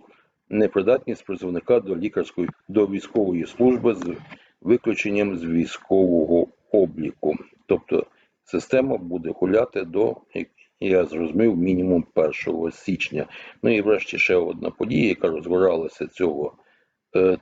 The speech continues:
тижня. М, це, звичайно, так звана Вовина тисяча, е, яку він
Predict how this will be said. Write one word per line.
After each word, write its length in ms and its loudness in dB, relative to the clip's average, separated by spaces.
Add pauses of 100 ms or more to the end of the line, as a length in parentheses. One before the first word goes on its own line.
(640)
тижня. 1040 4
М, 400 -10 (1200)
це, 560 2
звичайно, 580 0
так 140 0
звана 300 2
Вовина 520 0
тисяча, 600 0 (1800)
е, 320 2
яку 320 2
він 280 2